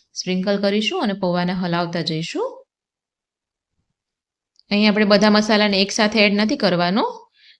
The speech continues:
નહીં તો ઉપરના પૌવામાં મસાલો વધારે થશે અને નીચેના પૌવામાં ઓછો થશે. એટલે થોડું એક ટેબલસ્પૂન જેવો મસાલો એડ કરી પછી બરાબર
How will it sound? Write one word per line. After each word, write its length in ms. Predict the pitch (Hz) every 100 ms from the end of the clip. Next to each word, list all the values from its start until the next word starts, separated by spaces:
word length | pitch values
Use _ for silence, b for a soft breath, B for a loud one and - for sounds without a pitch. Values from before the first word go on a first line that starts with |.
| b
નહીં 180 | 202 196
તો 100 | 214
ઉપરના 360 | 202 214 202 196
પૌવામાં 420 | 202 202 202 202
મસાલો 360 | 202 214 196
વધારે 340 | 196 190 214 202
થશે 300 | 202 185 190
અને 160 | 180
નીચેના 360 | 180 175 185 185
પૌવામાં 440 | 185 190 185 214
ઓછો 340 | 330 208 214 214
થશે. 320 | 202 175 - 480 - B B B _ _
એટલે 160 | 190 196
થોડું 420 | 196 208 220 214 _ _ _ -
એક 260 | - 214 208
ટેબલસ્પૂન 400 | 214 208 214 214
જેવો 200 | 202 208
મસાલો 360 | 202 202 214 208
એડ 280 | 202 202
કરી 280 | 208 285 226 -
પછી 200 | 214 202
બરાબર 360 | 196 190 196